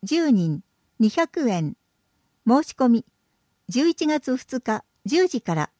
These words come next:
窓口。電話は十四時から。三、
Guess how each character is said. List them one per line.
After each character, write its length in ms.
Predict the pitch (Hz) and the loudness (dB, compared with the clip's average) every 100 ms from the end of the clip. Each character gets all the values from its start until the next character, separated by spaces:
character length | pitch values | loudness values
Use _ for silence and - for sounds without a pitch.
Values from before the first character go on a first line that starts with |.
| _ | _
窓 260 | 185 196 269 | 0 4 4
口。 340 | 175 - - _ _ _ _ _ | 2 -4 -16 _ _ _ _ _
電 200 | 202 277 | 0 2
話 140 | 285 269 | 2 2
は 140 | 262 | 0
十 200 | 233 359 | 2 0
四 160 | 311 196 | 2 0
時 140 | 165 | -4
か 140 | - | -6
ら。 140 | 151 - _ _ _ _ _ _ _ _ _ _ _ _ _ _ | -6 -8 _ _ _ _ _ _ _ _ _ _ _ _ _ _
三、 380 | - 247 214 | 0 2 2